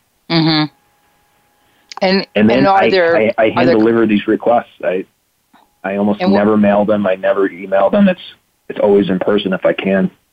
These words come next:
Speaker 1: Okay. And what kind of costs are involved?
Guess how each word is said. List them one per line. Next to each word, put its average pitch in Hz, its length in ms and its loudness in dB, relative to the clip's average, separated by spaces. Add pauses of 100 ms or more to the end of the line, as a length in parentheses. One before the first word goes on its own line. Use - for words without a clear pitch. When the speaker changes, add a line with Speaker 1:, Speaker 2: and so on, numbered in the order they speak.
(640)
Speaker 1:
Okay. 185 320 -4 (600)
And 202 300 -2
what 233 220 0
kind 247 280 -2
of 233 80 -10
costs - 400 -6
are 139 80 -4
involved? 120 540 -6